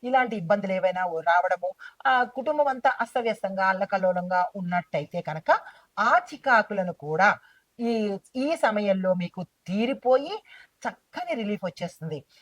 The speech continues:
తర్వాత ఇంకా ఐదవది దాంపత్య జీవితంలో ఎవరైనా ఎడముఖం పెడముఖంగా ఉన్నా, విడిపోయిన భార్యాభర్తలు కానీ, దూర దూరంగా ఉన్నా, అంటే ఉద్యోగరీత్యా కావచ్చు, వేరే రీత్యా కావచ్చు, దూర దూరంగా ఉన్న భార్యాభర్తలు చక్కగా తిరిగి కలుసుకునే అవకాశాలు కూడా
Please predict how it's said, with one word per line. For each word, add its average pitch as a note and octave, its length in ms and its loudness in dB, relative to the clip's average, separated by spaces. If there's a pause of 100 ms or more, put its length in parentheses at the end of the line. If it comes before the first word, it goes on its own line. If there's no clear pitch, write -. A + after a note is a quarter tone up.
(220)
తర్వాత F3+ 380 4 (420)
ఇంకా G#3+ 320 -2 (200)
ఐదవది B3 440 4 (300)
దాంపత్య A#3+ 680 -4
జీవితంలో G3+ 840 -2
ఎవరైనా F#3 440 -2
ఎడముఖం F#3+ 400 -2
పెడముఖంగా F3 580 0
ఉన్నా, E3+ 260 -4 (280)
విడిపోయిన F#3+ 440 -2
భార్యాభర్తలు F3+ 580 -2
కానీ, F3 240 -4
దూర G3+ 220 -2
దూరంగా G3 360 0
ఉన్నా, F#3 280 -2 (100)
అంటే A3 240 -4 (100)
ఉద్యోగరీత్యా G3 720 -4
కావచ్చు, C#4 340 -4
వేరే C#4+ 200 4
రీత్యా B3 280 0
కావచ్చు, E3+ 420 -2 (340)
దూర A#3+ 240 6
దూరంగా A3 380 4
ఉన్న G3+ 260 -2 (400)
భార్యాభర్తలు G3 720 2 (280)
చక్కగా A3+ 300 6
తిరిగి D#4 380 -2
కలుసుకునే G#3+ 520 0
అవకాశాలు F3 580 -2
కూడా F#3+ 300 2